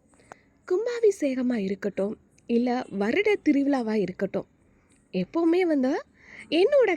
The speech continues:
கைவண்ணம் வந்து அந்த, அந்த ஐயாவோட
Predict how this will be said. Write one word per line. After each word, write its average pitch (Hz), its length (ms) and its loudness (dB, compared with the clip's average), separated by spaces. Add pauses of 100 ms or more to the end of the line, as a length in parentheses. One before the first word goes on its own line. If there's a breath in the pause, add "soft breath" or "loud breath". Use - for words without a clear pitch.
(120)
கைவண்ணம் 269 400 2
வந்து 220 640 -2 (260)
அந்த, 240 360 2 (720 loud breath)
அந்த 247 260 2
ஐயாவோட 277 540 2